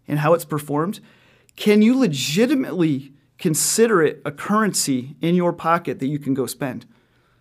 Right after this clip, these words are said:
I really question that. Because if you really believe it's gonna be worth many multiples of its current value in a short period of time,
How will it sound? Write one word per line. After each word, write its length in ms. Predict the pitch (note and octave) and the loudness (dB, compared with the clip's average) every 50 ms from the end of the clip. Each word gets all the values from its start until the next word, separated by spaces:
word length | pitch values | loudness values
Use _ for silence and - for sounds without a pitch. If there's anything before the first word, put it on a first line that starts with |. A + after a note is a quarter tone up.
| _ _ _ _ _ _ _ _ _ _ _ - | _ _ _ _ _ _ _ _ _ _ _ -10
I 100 | - D#3 | -6 -4
really 300 | E3 D3+ E3+ G3 A3+ A3 | -2 0 0 0 0 -2
question 500 | G#3+ - E3+ D3+ - - - - G3+ B2 | -2 0 -2 -2 0 -2 -4 -6 -6 -6
that. 200 | G#2 - - - _ _ _ _ _ _ _ _ _ _ _ _ _ _ _ _ _ _ _ _ | -6 -10 -14 -20 _ _ _ _ _ _ _ _ _ _ _ _ _ _ _ _ _ _ _ _
Because 220 | _ - F#3 D3 | _ -4 -2 -2
if 140 | D#3 D3+ D3 | -2 -2 0
you 120 | F#3+ A#3+ C4+ | 0 0 0
really 200 | C#4+ C#4+ C4+ B3 | 0 0 0 0
believe 340 | G3 G#3 G3+ A3 G#3+ F#3+ | 0 0 -2 -2 -2 -2
it's 120 | E3+ D3 - | -4 -2 -2
gonna 160 | - F#3 F3 | -2 -2 -2
be 100 | D#3 F3+ | -2 -4
worth 200 | E3 E3+ D#3+ - | -4 -4 -4 -4
many 260 | D3 E3 F3 F3+ F3 | -2 -2 0 0 0
multiples 800 | D#3+ D3+ E3 F3 F3 - F#3+ F3+ - E3 D#3+ D3+ C#3 C3+ - - - - - - - _ _ _ _ - | 0 0 0 0 0 -2 -4 -4 -4 -4 -4 -4 -4 -6 -8 -10 -14 -20 -20 -20 -20 _ _ _ _ -2
of 100 | - D3+ | 0 0
its 140 | B2 - - | 0 -2 -2
current 300 | - F#3 F3+ F#3 - - | 0 0 2 2 0 -2
value 420 | - D3+ D3+ D#3 D#3+ F3+ F#3 F#3 | -2 0 0 0 0 0 0 -2
in 140 | - D3+ D3 | -2 -2 -4
a 40 | C3+ | -4
short 260 | - - E3+ - E3 | -4 -4 -4 -4 -4
period 220 | - D#3 D3+ D3 | -2 -2 -2 -2
of 80 | D3 D3 | -4 -6
time, 460 | - E3+ D3 D#3 F3+ A3+ A3+ - | -6 -4 -4 -2 -4 -6 -8 -10